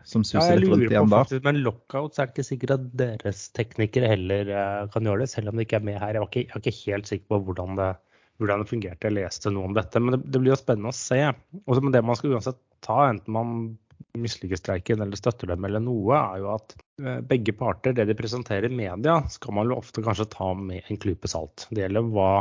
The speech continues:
Speaker 2: tall som de N F O presenterer, og det gjelder ikke minst tall som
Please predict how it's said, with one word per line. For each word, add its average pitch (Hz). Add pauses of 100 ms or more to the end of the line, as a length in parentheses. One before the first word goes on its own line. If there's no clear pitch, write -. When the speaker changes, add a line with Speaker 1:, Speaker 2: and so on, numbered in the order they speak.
(420)
Speaker 2:
tall 98
som 101 (480)
de 98 (400)
N 98
F 98
O 151
presenterer, 185
og 170
det 135
gjelder 127
ikke 156
minst 196
tall 120
som 135